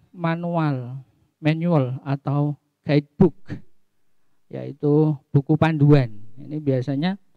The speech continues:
buku panduan bagaimana cara mengoperasikan sesuatu. Ini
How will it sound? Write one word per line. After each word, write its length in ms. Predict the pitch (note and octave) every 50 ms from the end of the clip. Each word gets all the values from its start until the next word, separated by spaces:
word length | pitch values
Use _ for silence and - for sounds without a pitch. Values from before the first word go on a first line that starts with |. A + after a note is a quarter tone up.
| _ _ _
buku 240 | _ C#3 C3+ C#3 D3+
panduan 560 | - D3+ D3 D3 C3+ C3+ D#3 E3 F3 E3+ -
bagaimana 640 | - C#3 C3 - - C#3 C#3 C#3 C#3 D3+ E3 E3 D3
cara 400 | D#3 C#3+ C#3 C#3 D#3 E3 E3+ F3 - _ _ _ _ _ _ _ _ _ _
mengoperasikan 960 | D3+ D3+ D3 D3 D3 D3 - D3+ D3+ D3 C3 - C#3+ - - D3+ D3 D3+ C#3
sesuatu. 720 | D3+ C#3+ - - D3 C#3+ C#3+ C3+ - - C3 A#2 A2+ A2+ B2+ _ _ _ _ _ _ _ _ _ _ _
Ini 400 | D3 D3 D#3+ F3+ F#3 F3+ G3